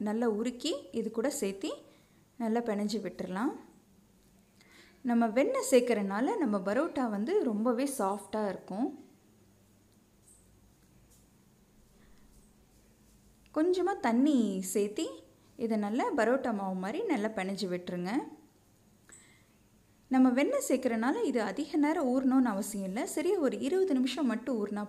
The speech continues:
போதும். சரியா இருபது நிமிஷத்துக்கு அப்புறம் நம்மளுடைய மாவு பாருங்க எவ்வளோ சாஃப்டா இருக்குன்னு.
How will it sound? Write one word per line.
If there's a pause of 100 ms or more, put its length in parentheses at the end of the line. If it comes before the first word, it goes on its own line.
போதும். (720)
சரியா (160)
இருபது
நிமிஷத்துக்கு
அப்புறம்
நம்மளுடைய (520)
மாவு (100)
பாருங்க (140)
எவ்வளோ (120)
சாஃப்டா
இருக்குன்னு.